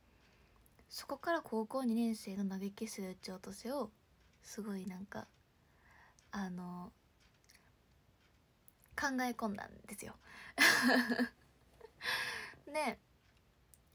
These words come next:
あの、今日の、まあ、演技っていうか、セリフとかは、あの、誰か、誰かのために公演で、歌ってた時に考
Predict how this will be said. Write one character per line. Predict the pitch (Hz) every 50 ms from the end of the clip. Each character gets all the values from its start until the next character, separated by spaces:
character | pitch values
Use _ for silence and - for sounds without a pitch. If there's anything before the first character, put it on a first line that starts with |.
| - _ _ _ _ _ - _
あ | - 247 262
の、 | 277 302 330 311 233 226 - - _ - - - - -
今 | - 240 233 233
日 | 226
の、 | 214 220 233 233 226 208 214 - - - _ - _ - _ - - -
ま | - 190
あ、 | - 233
演 | 294 339 370
技 | 427 339
っ | 247
て | - - 208
い | 202 190
う | 185
か、 | - - - 185 185 208 -
セ | - - -
リ | 202 202
フ | 208 233 233
と | - 208
か | 202 - 190
は、 | 185 202 202 190 180 196 - - - - - - - - - - - - - - - - - - _
あ | _ - 185 196 170
の、 | 185 196 165 160 180 214 - - _ _ _ _ - _ _ _ _ _ _ - _ _ - -
誰 | - 220 233 240
か、 | 240 294 294 294 294 - _
誰 | 220 277 302 302
か | 302 226
の | 214
た | 208 220
め | 208 214
に | 208
公 | 214 - - 226 220
演 | 214 202 196 208
で、 | 226 269 285 254 226 202 - - - - _ - _ - - - - - _ _ _ _ _ - -
歌 | - 247 - 339 339
っ | 339 - - _ _ _ - _ - - _ - _ - _ - _ - -
て | - - 330
た | 320 - 285 247 233 220 208 - - - _ - _ - -
時 | - 285 262 - 240 214
に | 220 233 226
考 | - 302